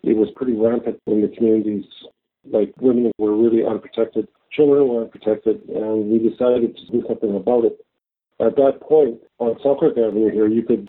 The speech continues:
walk by and you could punch a window of one of the stores and the cops would be here in five minutes. And if you were a woman at home getting beaten up, you'd be lucky if the cops ever came at all. So that's kind of the thing that, that we,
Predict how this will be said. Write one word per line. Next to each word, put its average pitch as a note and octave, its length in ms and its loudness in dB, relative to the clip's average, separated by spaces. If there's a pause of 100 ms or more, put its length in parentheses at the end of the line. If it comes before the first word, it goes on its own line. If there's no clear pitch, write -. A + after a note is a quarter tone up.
walk C3+ 360 0
by C3 220 0
and A#2 400 0
you A#2+ 100 -2
could A2+ 180 -4 (140)
punch C#3+ 260 0
a C3+ 40 -2
window C3+ 380 2
of A2 80 -2
one B2+ 140 0
of A#2+ 60 -2
the A2+ 160 -6
stores B2+ 320 0
and A#2 80 -2
the G#2+ 80 -4
cops B2+ 320 -4
would A2 80 -12
be G#2+ 80 0
here A2+ 240 0
in G#2 120 -8
five A2+ 240 0
minutes. B2+ 260 0 (540)
And A2 140 2
if A2 80 -6
you A#2+ 80 2
were A2+ 100 4
a A2 60 4
woman A#2 280 2
at G#2+ 120 0
home A#2 280 0
getting G#2+ 280 0
beaten A2 280 0
up, B2 240 0 (120)
you'd A#2 640 0
be G#2+ 80 2
lucky G#2+ 360 0
if F#2 60 -4 (120)
the A2 60 -2
cops A2 340 -2
ever G#2 160 -2
came A2 260 -2
at G2+ 60 0
all. G2+ 420 -2 (540)
So B2+ 100 0
that's C#3 280 2
kind C3 200 0
of A#2 60 -6
the - 60 -20
thing B2+ 220 2
that, G#2+ 220 0
that A#2 160 -6
we, A2+ 300 0